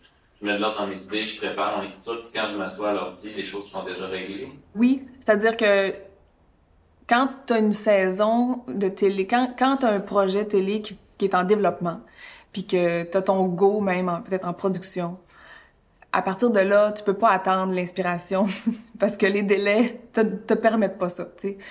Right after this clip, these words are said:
Speaker 2: Fait que donc, il faut tra-, il faut, faut écrire. T'as pas le choix, tu sais, t'as pas le choix. Donc,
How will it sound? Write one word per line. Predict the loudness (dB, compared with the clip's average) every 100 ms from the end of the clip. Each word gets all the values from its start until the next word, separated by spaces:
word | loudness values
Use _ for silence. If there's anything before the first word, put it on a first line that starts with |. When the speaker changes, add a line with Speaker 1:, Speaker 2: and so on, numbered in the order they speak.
| -20 -20 0
Speaker 2:
Fait | 4
que | 6
donc, | 6 2 -4 -10
il | -4
faut | -2 -2
tra-, | -2
il |
faut, | -2 0
faut | 2 0
écrire. | 0 -6 -10 -16 _ _
T'as | -2
pas | 0
le |
choix, | -2 -6 -10
tu | -8 -4
sais, |
t'as | -2
pas | -2
le | -2
choix. | -4 0
Donc, | 2 2